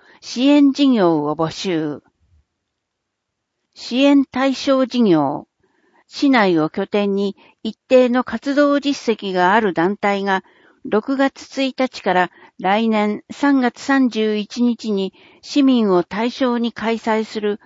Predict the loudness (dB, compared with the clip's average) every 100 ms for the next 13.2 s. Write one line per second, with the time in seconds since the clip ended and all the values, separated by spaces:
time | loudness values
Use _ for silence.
0 | _ _ -10 0 2 2 0 0 2 2
1 | 2 -4 -8 -4 -2 -4 -6 -2 0 0
2 | 0 2 0 0 -2 0 0 2 2 2
3 | 0 -4 _ _ -4 0 0 -2 -6 -4
4 | -2 -4 -6 -2 0 2 2 2 2 0
5 | -4 -4 -2 0 2 2 2 -2 -2 0
6 | 2 2 0 -6 -12 _ _ _ _ _
7 | _ _ _ _ _ _ _ -16 -4 2
8 | 4 4 4 2 0 0 -2 -4 -10 _
9 | _ _ _ _ _ _ -12 -10 -8 -8
10 | -8 _ _ _ _ -4 0 2 0 0
11 | -2 -2 0 0 0 0 0 -2 -2 -2
12 | 0 -2 -2 0 0 0 -2 -4 -8 -8
13 | -8